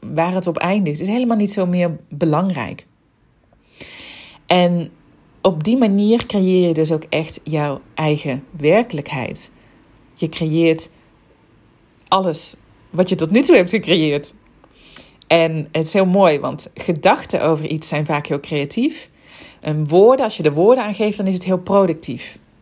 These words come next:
En als je die twee dus combineert, dan kun je op die manier echt je eigen werkelijkheid creëren.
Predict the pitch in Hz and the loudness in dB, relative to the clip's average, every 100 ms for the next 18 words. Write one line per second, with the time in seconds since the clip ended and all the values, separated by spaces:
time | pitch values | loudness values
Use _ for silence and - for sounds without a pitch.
0 | _ _ _ _ _ - 156 151 175 196 | _ _ _ _ _ -8 -4 -2 -2 -2
1 | 190 185 160 156 - 160 156 170 233 302 | 2 2 2 0 -2 0 0 0 0 -2
2 | 208 175 170 170 147 143 180 185 175 160 | -4 -2 -2 0 -2 -2 -4 -2 -2 -4
3 | 156 156 143 120 151 147 147 147 151 143 | -8 -8 -6 -6 -6 -6 -6 -8 -10 -10
4 | 143 - 147 147 139 131 | -10 -10 -6 -6 -6 -10